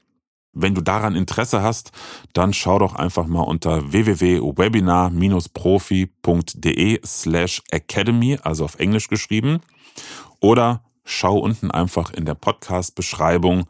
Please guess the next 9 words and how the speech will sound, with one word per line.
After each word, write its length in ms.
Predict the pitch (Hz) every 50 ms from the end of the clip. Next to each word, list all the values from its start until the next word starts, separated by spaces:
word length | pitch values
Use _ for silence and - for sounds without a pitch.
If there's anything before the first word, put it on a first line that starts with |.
| - - - - - - - _ _ -
Dort 560 | 76 71 85 80 85 95 - - - - -
ist 300 | - - 82 - - -
auch 100 | 73 73
nochmal 320 | 76 76 71 69 76 80 78
der 100 | 80 80
Link. 360 | 82 90 92 82 - - - _ _ _ _ _ _ _ _ _ _ _ _ _ - - - - _ _ _ _ -
Ja, 160 | 90 85 78
das 200 | - - 90 98
ist 240 | 92 - - -